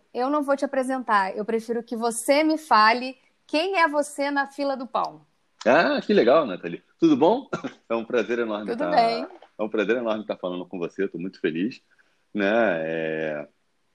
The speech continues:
Speaker 2: a gente tá iniciando aqui o podcast do nosso grupo de estudos, né? E eu sou coordenador do grupo de estudos, é, em terapia cognitiva sexual. Eu sou psicólogo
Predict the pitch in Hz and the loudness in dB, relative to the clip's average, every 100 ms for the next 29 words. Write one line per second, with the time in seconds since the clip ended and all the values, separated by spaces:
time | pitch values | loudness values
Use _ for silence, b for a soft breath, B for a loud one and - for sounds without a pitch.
0 | - 104 104 - 101 101 101 95 98 95 | -10 -6 -4 0 2 2 2 0 0 0
1 | 98 98 90 98 101 - 95 95 92 90 | 2 2 2 0 0 0 -4 -2 -6 -4
2 | 95 - 123 175 131 110 147 233 - B | -6 0 2 4 2 2 2 -2 -10 B
3 | B - 98 110 - 117 - 123 127 127 | B -2 4 4 4 -2 2 2 2 4
4 | 123 131 131 131 143 131 - 135 156 117 | 4 4 2 0 -2 -2 2 4 6 2
5 | 90 - _ _ _ 95 95 98 135 139 | -2 -8 _ _ _ 0 2 4 4 4
6 | 127 - 120 120 117 127 117 110 - 147 | 2 2 0 0 -2 -2 -4 -4 -2 2
7 | 95 92 _ - 92 90 - 90 101 117 | 2 0 _ -12 -10 -10 -8 0 2 4
8 | 170 95 78 | 2 -2 -4